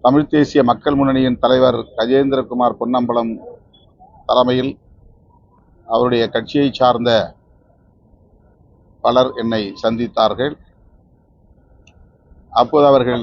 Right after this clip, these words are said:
முன்வைத்த முக்கியமான கோரிக்கை தொடர்பாக இன்று முதல்வர் அவர்களை சந்தித்து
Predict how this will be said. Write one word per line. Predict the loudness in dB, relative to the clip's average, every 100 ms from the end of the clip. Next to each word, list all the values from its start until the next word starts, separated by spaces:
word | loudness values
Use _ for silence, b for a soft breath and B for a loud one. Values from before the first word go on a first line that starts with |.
| -4
முன்வைத்த | -2 2 2 2 -2
முக்கியமான | -2 -2 0 2 2 0 -4 -16 _
கோரிக்கை | 2 2 2 -2 -4
தொடர்பாக | -2 -2 2 2 0 -2 -10 -18 -20 -20 -20 -20 -20 _ _ _ _ _ _ _ -20 -20 -20 -10
இன்று | -4 -2
முதல்வர் | 0 2 4 4
அவர்களை | 2 0 -4
சந்தித்து | -2 -4 -2 -4 -2